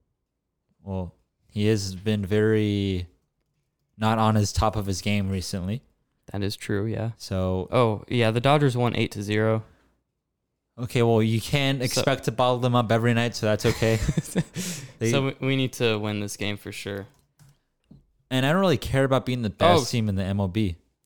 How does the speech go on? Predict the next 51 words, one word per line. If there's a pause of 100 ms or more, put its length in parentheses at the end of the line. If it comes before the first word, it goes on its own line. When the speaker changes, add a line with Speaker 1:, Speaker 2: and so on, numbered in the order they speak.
(260)
Speaker 2:
Um, (640)
Speaker 1:
What? (140)
Speaker 2:
it
wasn't
zero
zero.
It's
just (200)
nothing
was
loaded
yet.
It's
actually
four
to
zero.
We're
winning. (340)
We
scored
three
in
the
first,
and
then
we
scored
one (460)
in
the
third. (440)
And
it's
the
mid
of,
middle
of
the
third
now. (220)
Speaker 1:
You
know
how
more
mad
that
makes
me?